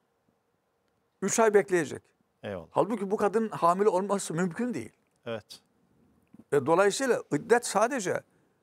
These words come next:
Speaker 1: hamileliği tespit için değil.
Speaker 2: Eyvallah.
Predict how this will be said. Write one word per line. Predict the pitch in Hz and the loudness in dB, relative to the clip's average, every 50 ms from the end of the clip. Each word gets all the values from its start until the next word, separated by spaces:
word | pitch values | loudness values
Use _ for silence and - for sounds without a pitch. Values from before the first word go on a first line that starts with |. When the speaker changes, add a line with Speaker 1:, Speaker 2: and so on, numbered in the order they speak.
| _ _ _ _ | _ _ _ _
Speaker 1:
hamileliği | - - 139 147 160 165 170 180 190 180 196 220 - | -6 0 2 2 4 4 4 4 4 2 2 -2 -4
tespit | - 175 160 - - 190 147 175 | -4 -6 -6 -6 -8 -10 -12 -12
için | 147 - 170 147 120 | -12 -12 -12 -8 -6
değil. | 127 131 123 107 - _ _ _ _ _ _ _ _ | -6 -6 -6 -8 -12 _ _ _ _ _ _ _ _
Speaker 2:
Eyvallah. | 104 87 85 80 80 | -20 -20 -20 -20 -20